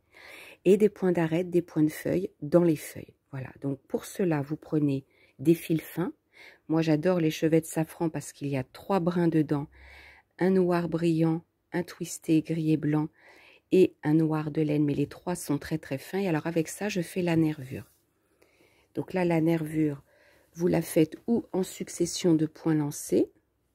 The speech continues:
Hop, je me mets dans la feuille. Voilà, j'y suis. Ou alors en point d'arête. Donc, vous suivez, hein, le, le,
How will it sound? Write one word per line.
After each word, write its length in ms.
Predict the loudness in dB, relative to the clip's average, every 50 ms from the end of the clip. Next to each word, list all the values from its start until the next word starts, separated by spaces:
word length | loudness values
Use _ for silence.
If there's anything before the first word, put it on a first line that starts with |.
| _ _ _ _ _ _ _ _ _ _ _ _ _ _ _ _
Hop, 140 | -8 -6 -6 -10
je 140 | -6 -2 0
me 60 | 0
mets 100 | 0 0
dans 140 | 0 -2 -2
la 120 | -4 -6
feuille. 300 | -8 -10 -14 -14 -14 -12 -12
Voilà, 200 | -10 -10 -10 -12 -14
j'y 140 | -16 -16
suis. 420 | -16 -16 -16 -16 -14 -10 -10 -10 -10 _ _ _ _ _ _ _ _ _ _ _ _ _ _ _ _ _ -20 -20 _ _ _ _ _ _ _ _ _ _ _ _ _ _ _ _ _ _ _ _ _ _ _ -20 -20 _ _ -20 -20 -20 _ _ _ -20 -20 _ _ _ _ _ _ _ _ _ _ _ _ _ _ _
Ou 140 | 0 2 4
alors 280 | 4 4 4 2 2
en 100 | 0 -2
point 240 | -2 -2 -2 -2 -2
d'arête. 540 | -2 -4 -6 -8 -8 -12 -12 _ _ -20 -20 _ _
Donc, 200 | -6 -6 -4 -4
vous 100 | -4 -4
suivez, 580 | -4 -4 -6 -4 -2 -2 0 4 4 6 6 6
hein, 140 | 4 2 2
le, 340 | 2 2 2 0 0 -2 -4
le, 220 | -4 -6 -8 -8